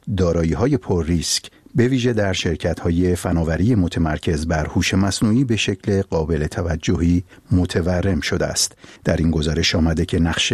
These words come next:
تأمین مالی از طریق بدهی در این بخش به سرعت در حال افزایش است، چرا که شرکت‌های هوش مصنوعی به دنبال سرمایه‌گذاری‌های کلان در زیرساخت‌ها هستند.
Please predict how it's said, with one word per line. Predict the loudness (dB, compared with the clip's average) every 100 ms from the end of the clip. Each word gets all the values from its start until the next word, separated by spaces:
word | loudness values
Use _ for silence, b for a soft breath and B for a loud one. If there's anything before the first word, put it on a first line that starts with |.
| 0
تأمین | 0 0 2 2 2
مالی | 0 0 -2
از | -2
طریق | -2 -2 -2 -2
بدهی | 0 0 2 2
در | 0 2
این | 2
بخش | 2 0 0 -2 -6 -8 B B
به | -2
سرعت | 0 0 0 0
در | 0 -2
حال | -2 -2
افزایش | -2 -4 -4 0 0 0 0
است، | -2 -4 -8 -10 -6
چرا | -2 -2
که | 0 0 0
شرکت‌های | 0 -2 -2 -2 -2 0
هوش | 0 0 2
مصنوعی | 2 0 0 2 2 2 -2 B B
به | 0
دنبال | 2 2 2 0 0
سرمایه‌گذاری‌های | -2 -2 -2 -2 -2 -2 -2 0 -2 0 -2
کلان | -2 -2 0 0
در | 0 0 0
زیرساخت‌ها | 0 0 0 -2 -2 -4 -4 -4
هستند. | -2 -4 -2 -2 -4